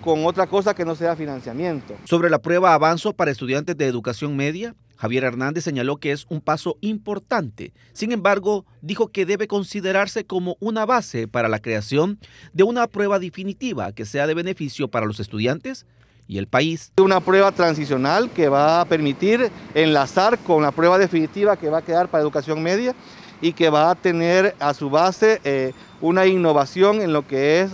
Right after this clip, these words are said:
Speaker 1: eh, la parte logística, la parte, eh, de aplicación y de análisis de resultados.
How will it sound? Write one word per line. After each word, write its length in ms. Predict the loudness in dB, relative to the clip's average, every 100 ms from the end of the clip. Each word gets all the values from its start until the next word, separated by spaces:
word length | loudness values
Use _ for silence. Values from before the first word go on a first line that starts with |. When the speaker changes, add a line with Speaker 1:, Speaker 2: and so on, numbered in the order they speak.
| -8
Speaker 1:
eh, 220 | -6 -6 -4
la 140 | -2
parte 260 | -2 -2 -2
logística, 640 | -4 -6 -8 -8 -6 -6 -8 -20 -16 -2
la 160 | -2
parte, 800 | 0 0 0 0 -4 2 4 2 0
eh, 300 | -2 0 0
de 80 |
aplicación 720 | -2 -2 -4 -4 0 2 2 0 -4
y 320 | 0 2 0
de 140 | 0 0
análisis 360 | 2 0 0
de 80 | 0
resultados. 600 | -2 -4 -2 2 2 0